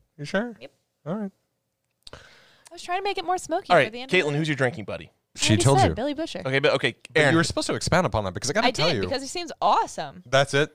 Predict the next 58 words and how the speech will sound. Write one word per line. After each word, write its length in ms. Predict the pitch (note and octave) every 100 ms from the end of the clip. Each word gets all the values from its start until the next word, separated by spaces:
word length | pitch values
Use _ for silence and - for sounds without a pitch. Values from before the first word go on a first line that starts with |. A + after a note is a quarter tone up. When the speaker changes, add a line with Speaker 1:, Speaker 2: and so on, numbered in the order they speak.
| - F#3+
Speaker 3:
He 80 |
doesn't 220 | B3 B3 A#3
Speaker 1:
seems 220 | D#3 D3
Speaker 3:
speak, 180 | D4 D#3
and 140 | C3
he's 120 | F#3 F3+
Speaker 1:
awesome. 100 | F#3+
Speaker 3:
a 40 |
zombie. 440 | D3+ G#3 A#3 D3 A#2+
He's 180 | A#2+
dead. 300 | A#2+ F3+ E3
Speaker 2:
He 140 | G#3 G3
does 240 | G3 A#3+
Speaker 1:
No, 100 | E3
Speaker 2:
speak 80 | C#3
Speaker 1:
that's 200 | D#3+ -
what 120 | E3+
it 80 | D3
is 60 | B2+
Speaker 2:
after 120 | C3
Speaker 1:
right 80 | C3+
Speaker 2:
he 20 |
Speaker 1:
there. 60 | A3+
Speaker 3:
One 60 | A3
Speaker 2:
gets 100 | G#3+
his 40 |
Speaker 3:
line. 220 | F3+ C3+
Speaker 2:
mouth 180 | G3 F#3+
Speaker 1:
The 60 | -
Speaker 2:
open. 100 | D3
Speaker 3:
One 160 | G#3 G3+
Speaker 1:
first, 160 | D3+ D3+
Speaker 3:
line. 260 | A#2+ F#2
Speaker 1:
the 180 | B2+ A#2+
first 380 | - C3+ C#3 -
line 280 | B2+ A2+ G2+
was 120 | G2
exactly 340 | G2+ G2+ G#2+
right. 220 | G2+ F2+ - _
He 80 | _
doesn't 340 | - - - -
speak. 400 | - _ - - _ _ -
That's 140 | -
what 80 | D3+
Caitlin 280 | F3+ D3 D3+
wants. 260 | D#3+ - _ _
Just 160 | B2+ _
shh. 460 | - - - - - _ _ -
Josh, 320 | A2+ G2+ -
if 140 | E2 G2+
you 60 |
need 160 | G#2+ A2+
advice, 300 | A2+ C#3+ D3
buddy, 220 | - F2+
here 160 | F#2 G#2+
it 60 |
is. 140 | C#3 F2+
Ready? 220 | F#2+